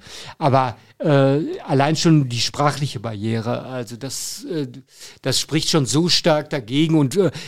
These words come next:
äh, von den Finanzen will ich gar nicht erst reden. Das, das ist völlig... Äh, außerhalb jeglicher Realität.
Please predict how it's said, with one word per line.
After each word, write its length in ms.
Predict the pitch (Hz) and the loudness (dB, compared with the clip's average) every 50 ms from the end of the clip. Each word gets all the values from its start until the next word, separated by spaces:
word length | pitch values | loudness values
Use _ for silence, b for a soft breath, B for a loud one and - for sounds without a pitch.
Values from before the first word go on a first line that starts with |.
| B - | B 2
äh, 200 | 175 151 147 139 | 2 4 4 2
von 160 | - - 160 | 2 2 2
den 140 | 165 160 151 | 2 2 2
Finanzen 760 | - 151 143 135 143 151 180 - - - 175 156 143 143 127 | 0 -2 -2 -2 0 -2 -2 -2 -2 -2 -2 -2 -2 0 0
will 100 | 123 143 | 0 0
ich 120 | 151 139 - | 0 0 0
gar 140 | - 147 147 | 0 0 0
nicht 160 | 147 135 131 | -2 -4 -6
erst 240 | 143 127 - - 117 | -10 -12 -10 -6 -2
reden. 320 | 123 131 139 143 131 123 | 0 2 2 2 2 0
Das, 380 | 107 113 113 - - - - - | -2 -4 -6 -10 -12 -14 -14 -12
das 300 | - 139 131 120 - - | -10 -8 -8 -6 -6 -8
ist 300 | 208 175 156 - - - B B B B B B | -8 -8 -8 -8 -10 -12 B B B B B B
völlig... 560 | - - - 165 165 160 160 143 - - 190 | -2 4 6 6 8 8 6 6 4 2 2
Äh, 440 | 190 170 147 135 131 131 131 127 120 120 156 214 - _ _ _ _ _ _ _ b b b b b b - | 4 6 6 6 6 6 4 4 2 0 -4 -8 -12 _ _ _ _ _ _ _ b b b b b b 2
außerhalb 480 | 170 156 170 - 175 165 160 147 120 | 4 4 4 4 4 2 2 2 2
jeglicher 560 | 131 160 170 165 - 170 - 156 151 143 127 | 0 0 0 0 -2 -2 0 0 0 0 0
Realität. 680 | 127 135 131 123 113 113 107 - - 117 110 - - | -2 -4 -4 -4 -6 -8 -10 -10 -10 -10 -10 -12 -16